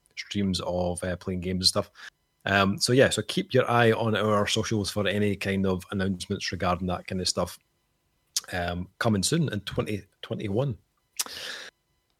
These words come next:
Eh, okay, so we have, uh, one more track to play for you on the podcast before we go. Um, our last track of the podcast comes from a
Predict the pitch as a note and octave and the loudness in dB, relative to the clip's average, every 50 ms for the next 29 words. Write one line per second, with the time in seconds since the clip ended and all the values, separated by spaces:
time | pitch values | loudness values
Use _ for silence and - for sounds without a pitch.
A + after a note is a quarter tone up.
0 | _ _ _ _ _ _ - A#2+ D#3+ F#3 G3 C#3+ A2 - - D3+ C#3+ - - F3 | _ _ _ _ _ _ 2 6 8 8 8 8 4 2 0 0 2 4 4 4
1 | - B2+ F#2+ - - D#3+ E3 D#3+ C#3+ B2+ - - - _ _ _ _ _ _ _ | 4 4 4 6 8 10 10 10 10 8 4 -2 -14 _ _ _ _ _ _ _
2 | _ - C#3 D3 - A#2 B2+ A#2+ A#2 A2+ G2 F#2+ - _ F2+ - G#2+ G#2+ G#2+ G#2 | _ -4 -2 0 2 4 6 6 6 6 4 2 -4 _ -2 0 2 4 4 4
3 | G#2 G2+ G2+ - - A2+ G2+ F#2 F#2+ A#2 C3 C3+ C3 B2 B2 A2+ G#2+ - - - | 4 4 2 0 -2 -4 -4 2 4 6 6 6 6 4 4 4 4 2 0 0
4 | A2 G2+ G2 - - - - - - - - - _ _ - F2+ - - - G#2+ | 0 0 0 0 -2 -8 -10 -10 -12 -16 -20 -20 _ _ -10 -8 -8 -4 -2 0
5 | G2+ G2 - - G#2 F#2+ F#2+ F#2+ F#2+ - - G#2+ G#2+ G#2 G2+ G2 G2 - F2+ F2+ | 0 0 0 0 0 0 2 0 -2 -2 0 0 2 2 2 0 0 0 -2 -2
6 | F2 - - G2+ G#2+ A2+ - - - - - - F#2 - G2+ F#2 F#2 F2 G2+ A2+ | -2 -2 -2 -2 -2 -2 -2 -6 -8 -8 -10 -10 -4 -2 -2 -2 0 2 4 4
7 | C#3+ D3 - - - _ _ _ - G2+ G2 F#2+ F#2+ F#2+ F#2+ F#2 F#2 - _ _ | 4 4 2 -4 -16 _ _ _ -4 -2 0 0 0 0 -2 -2 -4 -6 _ _
8 | _ _ _ _ _ _ _ _ _ _ _ _ - - G#2 G#2 G#2 G2+ G#2+ A#2 | _ _ _ _ _ _ _ _ _ _ _ _ -4 0 2 2 2 4 4 4
9 | B2 A#2 - - - - - A#2 G#2+ - - - - G#2+ G2+ G2+ F#2+ - - G2 | 4 4 2 -2 -2 0 0 0 0 0 -2 -2 -2 -2 0 0 -4 -2 0 0
10 | F#2+ F#2+ - - F#2 F#2+ F#2+ - - - - - G#2+ G#2 G#2 G2+ G2 - - - | 0 0 -2 -4 -4 -4 -4 -6 -10 -10 -6 -4 -2 0 0 0 -2 -2 -2 -2
11 | G#2+ G#2 G#2 G#2 - - A2 G2+ G2 G2 F#2+ F#2 | -2 0 0 -2 -2 -4 -4 -2 -2 -2 -4 -4